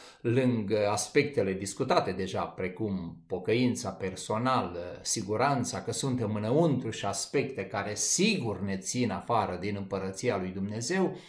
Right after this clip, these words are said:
astăzi aș vrea să ne gândim la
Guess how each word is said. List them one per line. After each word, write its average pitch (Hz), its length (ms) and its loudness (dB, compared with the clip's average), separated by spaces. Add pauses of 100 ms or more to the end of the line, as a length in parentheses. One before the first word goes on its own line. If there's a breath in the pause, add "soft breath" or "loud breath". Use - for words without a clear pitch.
(440 loud breath)
astăzi 180 760 2
aș 151 240 2
vrea 165 300 2
să 160 200 -2
ne 151 100 -2
gândim 147 640 -2
la 131 720 0